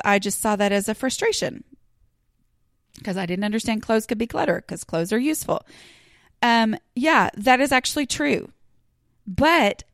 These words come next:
that, instead of saying, "Oh, well, if that ever happened, that would be a problem," instead it's a beautiful gift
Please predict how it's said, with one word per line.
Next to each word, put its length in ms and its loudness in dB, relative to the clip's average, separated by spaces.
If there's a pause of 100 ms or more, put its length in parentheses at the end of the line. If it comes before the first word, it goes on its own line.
that, 600 4
instead 400 -2
of 100 0
saying, 260 0
"Oh, 160 6
well, 560 4
if 200 0
that 140 0
ever 200 2
happened, 480 0
that 200 0
would 120 -4
be 140 -2
a 40 -2
problem," 440 -2
instead 340 -2
it's 220 -2
a 80 -6
beautiful 380 -6
gift 440 -6